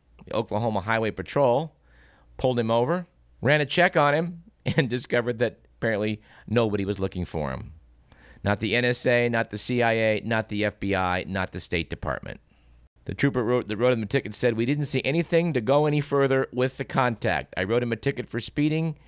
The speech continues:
and for his seatbelt." By the way, Hamzi promptly mailed in his ticket with a money order covering the hundred and thirty-eight dollars in fines, and the matter was forgotten.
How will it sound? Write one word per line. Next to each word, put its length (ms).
and 320
for 140
his 100
seatbelt." 520
By 120
the 80
way, 160
Hamzi 380
promptly 340
mailed 480
in 160
his 160
ticket 320
with 140
a 40
money 260
order 260
covering 500
the 80
hundred 240
and 80
thirty-eight 340
dollars 340
in 80
fines, 580
and 120
the 60
matter 440
was 100
forgotten. 560